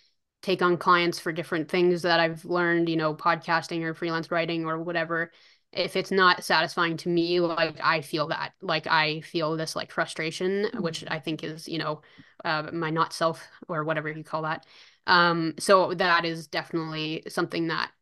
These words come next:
Speaker 1: I sort of have to kinda tune into. And, like, if I'm feeling the frustration or if I'm having trouble sleeping, like, what, w-, like,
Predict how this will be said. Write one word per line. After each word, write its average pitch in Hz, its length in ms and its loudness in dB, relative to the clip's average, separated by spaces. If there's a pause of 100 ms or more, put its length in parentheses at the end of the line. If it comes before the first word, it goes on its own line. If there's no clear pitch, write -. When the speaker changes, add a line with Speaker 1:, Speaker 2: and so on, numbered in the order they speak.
(120)
Speaker 1:
I 160 260 -2
sort 175 260 -2
of 165 80 -4
have 170 280 4
to 180 120 -4
kinda 175 200 -4
tune 180 260 2
into. - 440 -4
And, 170 140 -2
like, 160 240 -2
if - 160 -8
I'm 170 120 -4
feeling 160 480 -6
the 160 140 -8
frustration 165 640 -4
or 165 160 -2
if 160 120 -4
I'm 165 120 0
having 165 240 0
trouble 170 220 -4
sleeping, 170 480 -4 (520)
like, 175 140 -2
what, 165 460 0
w-, 185 220 -6
like, 175 400 -2